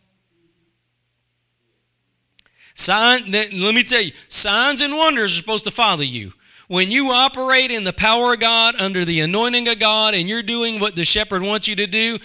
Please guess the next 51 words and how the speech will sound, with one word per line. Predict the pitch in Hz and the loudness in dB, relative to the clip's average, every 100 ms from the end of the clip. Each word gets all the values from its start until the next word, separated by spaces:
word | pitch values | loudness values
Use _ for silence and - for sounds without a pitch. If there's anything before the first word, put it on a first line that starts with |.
| - | -16
there | 156 180 226 | -6 0 0
will | 226 233 226 | 0 -2 -2
be | 226 | -4
results | 220 202 180 165 220 202 | -2 -2 0 -2 -2 -4
behind | 156 170 175 185 165 | -2 0 0 0 -2
you. | 139 127 | -2 -4
Just | 127 196 214 | -2 -2 0
like | 208 | 0
a, | 202 175 - - - | 0 -4 -6 -16 -2
a | 165 | -2
boat | 139 196 226 202 | 0 2 2 2
that | 196 175 | -2 0
goes | 220 226 208 | 2 2 0
on | 208 190 | -2 0
the | 170 | 0
water, | 170 202 226 226 214 | 0 0 2 2 0
on | 180 | -2
the, | 165 - - - 156 | -4 -8 -20 -20 -4
that | 175 | -2
you | 170 | -2
got | 175 185 | -2 -2
the | 165 | -2
wake | 151 175 226 220 | -4 0 -2 -2
behind | 180 175 208 180 139 | -4 -2 0 -2 -4
you. | 127 95 - _ _ _ - | -6 -8 -16 _ _ _ -20
When, | 190 202 202 190 | -4 -2 0 0
when | 190 185 | 0 0
you're | 240 247 | 0 0
operating | 233 247 247 247 247 247 226 | 2 0 0 2 2 2 -4
in | 190 | -6
the | |
power | 175 - 220 233 233 | -6 0 2 2 0
and | 214 | -2
the | 185 | -2
anointing | 180 190 226 240 240 | -2 -2 -2 -2 -4
of | 220 | -2
God, | 220 226 202 | -2 -2 -4
there | 202 | -4
will | 196 | -2
be | 185 151 | -2 -2
a | |
spiritual | - - 220 240 240 247 240 214 | 0 -2 -2 -2 -2 -2 -2 -2
wake | 220 233 - 196 | 0 -2 -2 -4
behind | 165 170 202 175 131 | -2 0 0 0 -2
you. | 143 | -2
There | 180 214 | -2 -2
will | |
be | 190 165 | 0 2
signs | - 202 214 233 247 247 | 2 2 0 0 0 -2
and | 240 | -2
wonders | 233 233 185 175 190 | -2 -2 0 -2 -2